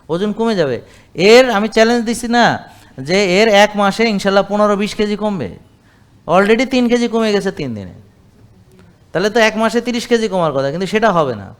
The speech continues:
হয়তো পনেরো কেজি কমবে বা বিশ কেজি কমবে। কথা বুঝতে পারছেন? কিন্তু এই ছেলেটা, "আব্বু তোমার ওজন কত?" যেমন ওর নাইনটি এইট,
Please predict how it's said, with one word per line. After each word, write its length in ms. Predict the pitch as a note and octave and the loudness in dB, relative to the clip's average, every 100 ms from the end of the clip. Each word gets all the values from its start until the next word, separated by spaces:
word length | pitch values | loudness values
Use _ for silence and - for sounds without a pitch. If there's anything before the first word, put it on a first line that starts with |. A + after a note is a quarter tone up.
| _ _ - | _ _ -6
হয়তো 220 | F#3+ B3+ | 0 0
পনেরো 300 | A3 A3 G#3+ | 0 0 0
কেজি 240 | G3+ F3+ | -2 -6
কমবে 320 | E3+ D#3 C#3+ E3 - _ _ - _ _ _ _ _ - | -6 -10 -10 -16 -20 _ _ -20 _ _ _ _ _ -4
বা 140 | D3+ | -2
বিশ 200 | C#3 A#2+ | -2 -6
কেজি 220 | A2 F#2 E2 | -12 -16 -18
কমবে। 360 | C2+ - - C#2 - - - - | -20 -20 -20 -20 -20 -20 -14 -8
কথা 180 | D#3 F#3 | -6 -6
বুঝতে 220 | F#3+ G3+ | -6 -6
পারছেন? 320 | G3+ G3+ G3 - _ _ - | -6 -8 -10 -12 _ _ -12
কিন্তু 180 | F3+ G#3 | -4 -2
এই 120 | A3 | 0
ছেলেটা, 260 | A3 G#3 G3+ | -2 -2 -2
"আব্বু 160 | G3+ | -2
তোমার 260 | G#3+ A3 G#3+ | 0 0 0
ওজন 260 | G#3 G#3+ | -2 -6
কত?" 280 | G3+ F#3+ G#3 - _ _ - - - - - - - - _ D#3+ | -6 -8 -10 -16 _ _ -20 -20 -20 -20 -20 -20 -20 -20 _ -4
যেমন 200 | G#3 A3+ | 0 0
ওর 160 | A#3+ | 2
নাইনটি 340 | G#3 F#3+ E3 B2+ | 2 2 -2 -6
এইট, 160 | G#2+ | -8